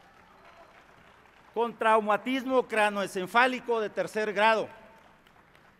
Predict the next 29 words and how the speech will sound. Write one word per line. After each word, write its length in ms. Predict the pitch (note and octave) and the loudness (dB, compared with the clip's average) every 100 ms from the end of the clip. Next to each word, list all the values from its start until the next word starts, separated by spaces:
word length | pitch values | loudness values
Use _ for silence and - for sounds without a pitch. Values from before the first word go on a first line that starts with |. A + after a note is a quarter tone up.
| _ - | _ -18
Y 140 | D#3+ | -12
no 220 | F#3+ A#3+ | -6 -4
vengo 400 | A#3 B3 B3 A#3 | -2 -2 0 -2
como 240 | A3 G3 F#3 | -2 -6 -6
el 80 | |
diputado 520 | E3 C#3 D3+ G3+ A3+ G#3+ | -8 -14 -6 -2 -2 -2
Monreal 520 | F3+ E3 F#3+ G#3 G#3+ | -6 -6 -2 -2 -2
a 40 | |
exagerar 520 | G3+ - E3+ E3 F#3+ | -6 -8 -8 -4 -4
los 240 | G3+ F#3 - | -4 -8 -8
hechos 280 | G3+ G3+ F#3 | -10 -10 -12
en 120 | F3+ | -10
aquel 320 | D3+ F#3+ G3 | -10 -10 -12
primero 380 | F3+ E3 F3+ F#3+ | -14 -10 -6 -6
de 80 | D#3 | -8
diciembre. 500 | - F3 F3 C3 F#2+ _ _ _ _ | -12 -14 -12 -16 -18 _ _ _ _
No 240 | B2 E3+ G#3+ | -10 -4 -2
vengo 340 | G#3+ A3+ A3 | -2 -4 -2
a 80 | G#3 | -4
solazarme 800 | - F3+ D#3+ D3+ G3 G#3 G#3 G#3 | -4 -6 -6 -4 -2 -2 -4 -8
con 160 | F3+ E3+ | -8 -6
la 100 | D3+ | -6
desgracia. 600 | C#3+ B2+ F#3 F3+ C3+ F#2+ _ _ _ _ _ | -6 -6 -4 -4 -10 -16 _ _ _ _ _
Vengo 400 | G#2+ E3 G#3+ G#3 | -10 -8 -6 -2
a 80 | G#3 | -2
decirles, 840 | E3 C#3+ G3 A3+ G#3+ G3+ D3+ - - _ _ | -2 -8 -4 -4 -4 -8 -8 -16 -20 _ _
no 280 | B2+ D3+ G#3 | -16 -8 -8
se 160 | A3 A#3 | -6 -8
equivoquen. 1000 | A3+ E3+ D3+ G3+ A3+ G#3+ F#3+ E3+ C3+ G2+ | -8 -14 -6 -6 -6 -12 -12 -12 -14 -18